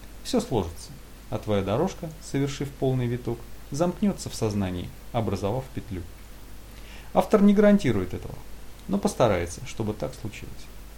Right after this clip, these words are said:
Наконец, хочется завершить комментарий словами из бессмертного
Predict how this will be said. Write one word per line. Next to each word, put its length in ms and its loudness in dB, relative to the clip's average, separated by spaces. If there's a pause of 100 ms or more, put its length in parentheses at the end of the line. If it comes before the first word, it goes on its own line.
(920)
Наконец, 580 2 (680)
хочется 500 0
завершить 540 2
комментарий 520 4
словами 580 4
из 120 0
бессмертного 840 -2